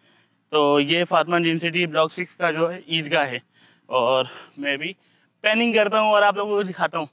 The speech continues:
ये देखें, सारे लोग, भाई लोग काम कर रहे हैं, और ये जितनी boundary है ये ईदगाह की boundary है। और यस, आप लोग देख सकते हैं ये totally ईदगाह है।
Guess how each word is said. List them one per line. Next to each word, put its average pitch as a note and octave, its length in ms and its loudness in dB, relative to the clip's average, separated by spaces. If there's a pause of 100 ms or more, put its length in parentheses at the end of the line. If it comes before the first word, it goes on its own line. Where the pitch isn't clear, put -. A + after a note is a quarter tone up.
(400)
ये D#3+ 80 0
देखें, F3+ 220 2
सारे F3+ 300 2
लोग, F3 200 4
भाई D#3+ 220 2
लोग E3+ 160 0
काम E3+ 240 2
कर F3 160 -4
रहे F3 80 -4
हैं, F#3 80 -10 (680)
और C#3+ 480 2 (920)
ये G3+ 300 2
जितनी F3 320 -4
boundary G3+ 320 0
है G3+ 160 -2
ये F#3+ 60 -4
ईदगाह E3+ 380 -4
की F#3+ 120 -4
boundary F3+ 280 -2
है। F#3 160 -6 (460)
और C#3 340 0 (1400)
यस, C#3 180 -2 (2500)
आप C3+ 160 2
लोग D3+ 160 2
देख D#3 180 0
सकते F3+ 260 -8
हैं F#3+ 100 -6
ये F#3 100 -2
totally E3 380 -4
ईदगाह D3 380 0
है। D3 100 -4